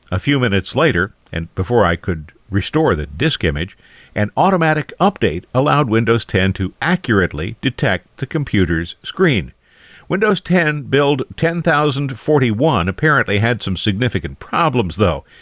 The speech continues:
and it was quickly replaced within just a few days by version ten thousand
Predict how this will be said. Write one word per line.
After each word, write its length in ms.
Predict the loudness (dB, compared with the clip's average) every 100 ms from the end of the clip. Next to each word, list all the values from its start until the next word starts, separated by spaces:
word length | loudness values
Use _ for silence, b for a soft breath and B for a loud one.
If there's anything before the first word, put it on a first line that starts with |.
| B B
and 240 | B 0 2
it 140 | 2
was 260 | 2 0 -2
quickly 460 | -4 -2 0 2
replaced 560 | 2 2 2 0 0 -2
within 200 | -4 -2
just 220 | -4 -6
a 40 | -4
few 260 | -2 0
days 440 | 2 2 2 -2 -6
by 140 | 0 0
version 480 | 2 0 2 0 -2
ten 200 | -2 -2
thousand 520 | 0 0 0 -2 -6